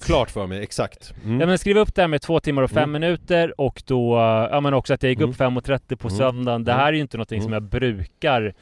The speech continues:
Speaker 2: göra,
Speaker 1: Nej.
Speaker 2: utan det, det kändes ju främmande. Jag var dock så här helt perfekt i sömncykeln. Så det var som
Speaker 1: Fem och tjugofem
Speaker 2: att jag
Speaker 1: sa du tidigare att du gick upp?
Speaker 2: Nej, sex och tjugofem började jag åka.
Speaker 1: Ja, ja, det var så det var.
Speaker 2: Eh,
Speaker 1: Ja.
Speaker 2: fem och trettio,
Speaker 1: Ja, jag fattar.
Speaker 2: eh,
Speaker 1: Mm.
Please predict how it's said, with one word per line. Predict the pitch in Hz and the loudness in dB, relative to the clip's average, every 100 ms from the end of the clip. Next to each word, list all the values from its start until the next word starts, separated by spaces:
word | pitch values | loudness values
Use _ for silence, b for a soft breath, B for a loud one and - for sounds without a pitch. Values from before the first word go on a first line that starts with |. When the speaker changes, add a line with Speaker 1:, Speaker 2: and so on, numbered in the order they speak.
| b b | b b
Speaker 2:
göra, | 117 110 101 104 | -4 -4 -2 -6
Speaker 1:
Nej. | 101 98 | -4 0
Speaker 2:
utan | 107 | 2
det, | 131 135 151 | 2 0 -2
det | 135 | -2
kändes | 156 135 135 | 0 0 -2
ju | 147 | -2
främmande. | 147 143 131 B B | 0 0 -4 B B
Jag | 156 | 0
var | 165 | 0
dock | 147 131 226 - | 2 2 2 2
så | 220 | 2
här | 135 - - | 2 -2 -6
helt | 240 262 180 120 | -2 2 0 -2
perfekt | - 135 - 214 - - | -4 -4 -2 -2 -2 -6
i | 135 | -8
sömncykeln. | - 139 117 - 202 - 113 113 113 B | -2 0 0 -2 -4 -2 -4 -4 -8 B
Så | - | 0
det | |
var | 160 | 2
som | |
Speaker 1:
Fem | 160 | 4
och | 156 | 2
tjugofem | - 131 - 247 147 | 4 2 4 2 2
Speaker 2:
att | 120 | 0
jag | 127 | 2
Speaker 1:
sa | 127 | 2
du | 120 | 0
tidigare | 120 120 156 95 | -2 0 0 -2
att | - | -6
du | 101 | -6
gick | 92 | -6
upp? | 87 - - - _ _ _ b b b b | -6 -8 -8 -12 _ _ _ b b b b
Speaker 2:
Nej, | 170 185 214 | 2 4 4
sex | - 202 - | -2 -6 -6
och | 185 | -4
tjugofem | 190 208 202 185 | -2 2 2 2
började | 175 147 131 | 2 2 2
jag | - | 0
åka. | 147 110 | 0 -2
Speaker 1:
Ja, | - 220 240 | 0 0 2
ja, | |
det | 247 | 2
var | 233 | 0
så | - 208 | 2 2
det | 120 | 2
var. | 120 | 0
Speaker 2:
Eh, | 117 | 0
Speaker 1:
Ja. | 120 | 0
Speaker 2:
fem | 139 | 0
och | 139 | 0
trettio, | - 160 - 107 | -2 -2 -2 -2
Speaker 1:
Ja, | |
jag | 139 131 123 | 0 2 0
fattar. | 101 | -2
Speaker 2:
eh, | 123 120 113 | -2 0 0
Speaker 1:
Mm. | 110 | -2